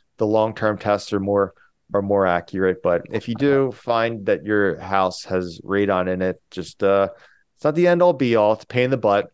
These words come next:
I'm not gonna lie. You know, anytime you gotta shell out money like that,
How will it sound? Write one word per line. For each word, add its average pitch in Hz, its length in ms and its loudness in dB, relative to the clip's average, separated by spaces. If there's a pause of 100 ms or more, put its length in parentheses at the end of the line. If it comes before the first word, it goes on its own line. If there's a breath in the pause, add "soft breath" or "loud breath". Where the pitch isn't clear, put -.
(140)
I'm 101 140 -8
not 107 160 0
gonna 117 120 2
lie. 98 280 4
You 98 160 -4
know, 95 240 2
anytime 98 360 -4
you 101 40 -4
gotta 98 160 2
shell 101 260 0
out - 140 0
money 101 240 0
like 90 200 -2
that, 92 260 0